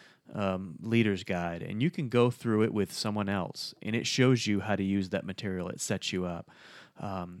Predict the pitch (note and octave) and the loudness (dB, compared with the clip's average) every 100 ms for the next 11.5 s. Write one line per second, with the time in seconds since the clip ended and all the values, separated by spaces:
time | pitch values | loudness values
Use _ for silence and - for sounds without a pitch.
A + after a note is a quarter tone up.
0 | - G2 G#2+ A2 A2 A2+ G#2 - A2+ A2 | -12 -4 0 2 4 2 0 0 2 2
1 | G#2 G2+ G#2 G2 F2+ F#2 G2 - F2+ G2 | 2 2 2 0 -4 0 -2 -2 -2 -2
2 | G2 - G#2 A#2 G#2+ G#2+ G2 G2 - G2 | -2 -4 -6 -2 0 0 -2 -8 -8 -6
3 | F#2+ F2+ - - G#2+ - A2 G2+ G2 F#2+ | -4 -6 -6 -2 -2 -2 0 0 0 -8
4 | F#2 G2 G2 - G2 F#2 - - A2+ B2 | -4 -2 -2 -6 -6 -6 -4 0 2 2
5 | C3 - - - _ G2 G2+ G2+ - - | 0 -8 -20 -20 _ -4 -2 -2 -4 -2
6 | A#2 A2 F#2+ A2+ A2 G#2+ G#2 F2+ G#2 G#2 | 0 0 0 2 2 2 0 0 -2 -2
7 | - G#2 G2+ G2 G2 F2+ F2 F2+ G2 F#2 | -2 -2 -2 -2 -4 -4 -6 -8 -6 -6
8 | F2+ - G#2+ F#2 F#2 A2 G#2 G#2+ - G2 | -10 -14 -10 -8 -6 -6 -2 -2 -2 -4
9 | G2+ A2+ C3 C#3 D3 G#2+ G2 G2 G2 G2+ | 0 0 2 0 -4 -8 -6 -4 -4 -2
10 | G2 A2 A#2+ C3 - G2 A#2 - G2+ - | -2 -2 -2 -4 -8 -2 -2 -2 -6 -4
11 | G#2 G2 G2+ - | -2 0 0 -2